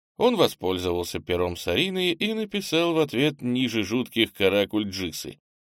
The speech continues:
«Вряд ли, но все возможно. Только какая теперь разница, раз дед и его ученики мертвы,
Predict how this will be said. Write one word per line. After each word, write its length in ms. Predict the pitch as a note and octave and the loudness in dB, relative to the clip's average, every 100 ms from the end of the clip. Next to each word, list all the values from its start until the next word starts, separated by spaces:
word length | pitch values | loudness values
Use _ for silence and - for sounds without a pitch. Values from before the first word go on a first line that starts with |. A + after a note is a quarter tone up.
| _ - | _ -6
«Вряд 480 | F2+ D#3+ F3+ D3 D3 | 0 2 2 0 -4
ли, 280 | - - _ - | -10 -12 _ -6
но 160 | G2+ | -4
все 240 | G#2 F3 F3+ | -2 0 2
возможно. 760 | F3 C#3+ E3+ C#3 G2 A#1+ B1 - _ | 2 0 0 0 -2 -10 -14 -18 _
Только 220 | - B2+ - F3+ | -4 -2 0 4
какая 240 | A3+ A3 | 4 4
теперь 300 | - F#3+ F#3 | 2 2 4
разница, 720 | E3+ F#3+ D3 G2+ G2 - F#2+ | 6 4 4 0 -4 2 6
раз 260 | A2+ A2+ F2 | 6 4 2
дед 320 | A2 E3 A#2+ | 2 2 4
и 60 | A2+ | 4
его 180 | A#2+ | 4
ученики 540 | A#2+ G#2+ A2 A2+ G#2+ C3+ | 2 0 -2 -2 2 2
мертвы, 640 | C3 A#2+ F3+ G3 D#3 - | 2 0 0 2 2 0